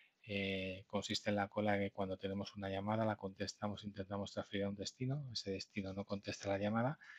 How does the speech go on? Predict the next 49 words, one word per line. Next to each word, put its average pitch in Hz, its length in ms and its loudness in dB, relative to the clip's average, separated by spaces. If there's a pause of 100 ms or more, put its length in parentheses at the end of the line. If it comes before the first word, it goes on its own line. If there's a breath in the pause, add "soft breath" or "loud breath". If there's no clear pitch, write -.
(140 loud breath)
y 110 60 0
esa - 140 0
llamada 101 240 2
entonces 101 320 -8
no 98 100 -4
se - 140 -6
pierde. 90 280 -4 (140)
Vuelve 101 300 6
a - 20 6
esta - 240 -2
cola 123 360 4 (420 loud breath)
indicando 98 540 0
que 98 100 0
la 98 80 6
llamada 98 500 4 (160)
que - 80 -6
hemos 98 160 -2
transferido 98 480 -2
no 98 80 -6
ha 101 60 -8
sido 101 240 -2
respondida 104 480 0
y - 20 4
la 104 100 4
volvemos 98 500 0
a 101 40 -6
poder 98 240 0
coger - 360 -2
para 95 280 -4 (300)
darle, 95 560 -8 (500 loud breath)
darle 95 160 4
otro 95 160 -4
tratamiento. 87 580 -12 (1000 loud breath)
Eh, 117 400 10
las 117 180 12
llamadas 131 380 10
van 123 140 8
a - 20 10
ir 113 80 8
entrando 117 460 6
por 110 160 6
las 110 160 8
distintas 120 500 4
colas 170 400 6
en 107 120 0
función 107 360 0
del 104 160 6
tiempo 104 320 0
que 104 80 2